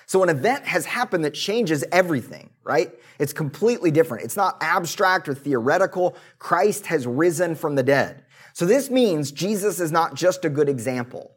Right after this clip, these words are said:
somebody who lived, or a good teacher. The resurrection is the hinge point of history, and everything changes in its light. And then third, we need to remember Jesus was a descendant from David.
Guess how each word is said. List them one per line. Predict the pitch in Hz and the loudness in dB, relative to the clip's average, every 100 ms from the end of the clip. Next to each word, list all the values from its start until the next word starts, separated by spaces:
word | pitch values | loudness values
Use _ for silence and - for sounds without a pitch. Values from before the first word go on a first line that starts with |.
| - | -14
somebody | - 123 120 | -6 -4 -4
who | 110 | -4
lived, | 110 95 - | -4 -6 -6
or | 117 127 | 0 0
a | 120 | 2
good | 143 110 | 0 -2
teacher. | - 120 - - - _ _ _ _ _ | -6 -10 -10 -16 -20 _ _ _ _ _
The | - | -10
resurrection | 127 220 208 196 190 202 190 160 | -6 -2 0 2 2 0 -4 -4
is | - 127 | -4 0
the | 135 | 0
hinge | 135 - 208 196 190 | 0 -2 -2 -2 -4
point | - 170 165 | -4 -4 -4
of | 143 | -8
history, | - 214 262 - 165 104 71 - _ _ _ | 0 2 2 0 -2 -2 -4 -18 _ _ _
and | 156 156 | -6 -2
everything | 170 208 226 202 190 156 | 0 2 2 -2 -2 -4
changes | 143 151 143 123 117 107 - | -4 -4 -4 -4 -6 -6 -10
in | 117 | -10
its | 110 - | -10 -10
light. | 110 101 - - _ _ _ _ _ _ _ _ _ | -14 -16 -20 -20 _ _ _ _ _ _ _ _ _
And | - 156 | -4 0
then | 165 | 0
third, | - 156 120 110 110 | 4 4 6 2 0
we | 131 | -2
need | 147 170 | -2 -2
to | 202 | -2
remember | 160 139 127 123 | -2 0 0 -2
Jesus | 113 120 147 175 151 143 | -6 -6 -6 -4 -2 -2
was | 127 127 | -2 -4
a | 120 | -2
descendant | 110 110 - 147 147 143 135 | -4 -6 -6 -6 -2 -4 -4
from | 127 113 | -8 -6
David. | 98 95 - - | -8 -10 -16 -20